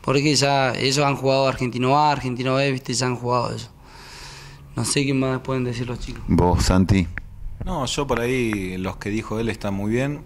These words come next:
Speaker 3: Eh, bueno, Seba ha demostrado, yo lo conozco de, desde
Speaker 2: Claro,
Speaker 3: que,
Speaker 2: sí,
Speaker 3: desde que
Speaker 2: bueno,
Speaker 3: subió y ha demostrado y es un, un muy buen jugador.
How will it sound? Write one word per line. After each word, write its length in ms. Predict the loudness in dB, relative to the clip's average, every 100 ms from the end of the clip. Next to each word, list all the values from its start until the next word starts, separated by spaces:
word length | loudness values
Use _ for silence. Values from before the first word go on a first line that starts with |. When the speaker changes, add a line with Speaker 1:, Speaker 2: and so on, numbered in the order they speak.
| -10
Speaker 3:
Eh, 300 | -8 -6 -6
bueno, 220 | -8 -6
Seba 480 | -4 0 0 -2 -6 -14 -20 -20 -18 -4
ha 80 | -2
demostrado, 500 | -2 -2 -2 0 -2
yo 160 | -4
lo 100 | -6
conozco 540 | -6 -8 -8 -10 -10 -4
de, 280 | -2 -2 -6 -6 -4
desde 240 | -2 -2
Speaker 2:
Claro, 100 | -2
Speaker 3:
que, 320 | -2 -4 -4
Speaker 2:
sí, 80 | -4
Speaker 3:
desde 160 | -4 -4
que 60 | -2
Speaker 2:
bueno, 160 | -2
Speaker 3:
subió 800 | -2 -2 2 4 4 2 -2 -8 -14 -20 -20 -20 -12
y 80 | -6
ha 80 | -6
demostrado 440 | -6 -6 -4 -2
y 40 | -4
es 100 | -6
un, 300 | -8 -10 -12 -12
un 160 | -10 -6 -2
muy 140 | 0
buen 160 | 0 -2
jugador. 520 | -2 0 2 0